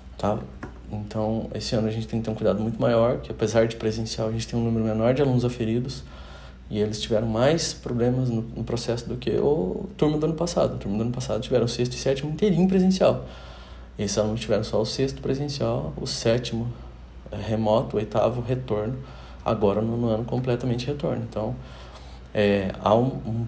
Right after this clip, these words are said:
perigo maior anunciado aí. A gente precisa trabalhar junto. É preciso,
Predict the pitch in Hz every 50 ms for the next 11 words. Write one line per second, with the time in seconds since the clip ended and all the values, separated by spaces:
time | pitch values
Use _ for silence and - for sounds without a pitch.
0 | - - - 120 113 117 123 123 131 135 147 147 139 113 107 117 120 127 160 170
1 | 160 160 165 160 - - 165 135 131 131 135 151 151 127 - 98 - - - -
2 | - 101 110 117 120 - - - - - - - - 127 123 120 120 120 127 131
3 | 127 - - - - 127 131 131 127 120 110 107 107 107 120 120 123 120 117 113
4 | 113 123 123 120 117 117 - - - - - - - - - - - - - -
5 | - - - - 117 - - - 131 - - - 135 131 143 147 139 131